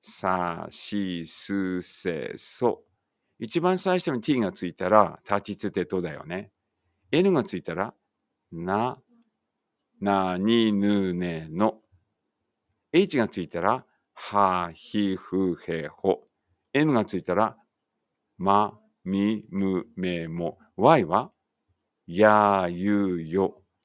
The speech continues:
らりるれろ。で、これ読んでみましょう。わ、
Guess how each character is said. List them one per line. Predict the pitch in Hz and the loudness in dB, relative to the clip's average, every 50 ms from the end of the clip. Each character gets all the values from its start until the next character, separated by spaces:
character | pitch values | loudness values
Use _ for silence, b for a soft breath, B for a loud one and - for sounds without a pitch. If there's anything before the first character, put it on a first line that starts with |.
| _ _ _ _ _ _ _ _ | _ _ _ _ _ _ _ _
ら | - 90 95 98 101 101 98 92 87 85 85 | -2 2 6 6 6 6 6 4 0 -2 -6
り | 87 87 98 104 104 98 95 92 87 87 85 82 82 | -6 -2 0 2 2 2 2 0 -2 -4 -6 -8 -6
る | 80 98 101 101 95 92 87 85 82 80 82 80 | -4 -2 0 0 0 0 -2 -4 -4 -6 -8 -6
れ | 80 92 90 85 80 78 80 80 76 | -4 -2 -2 -2 -4 -6 -10 -12 -8
ろ。 | 76 92 98 - - _ _ _ _ _ _ _ _ _ _ | -4 -4 -4 -4 -4 _ _ _ _ _ _ _ _ _ _
で、 | - 127 | -10 -6
こ | - 113 | -2 0
れ | 104 | 0
読 | 101 101 | 2 0
ん | 92 | 0
で | 85 80 | -2 -6
み | |
ま | 78 76 | -8 -10
し | - - | -12 -14
ょ | - - _ _ _ _ _ _ _ _ _ | -16 -18 _ _ _ _ _ _ _ _ _
う。 | 92 90 | -2 4
わ、 | 98 107 120 143 143 - | 6 8 8 6 4 0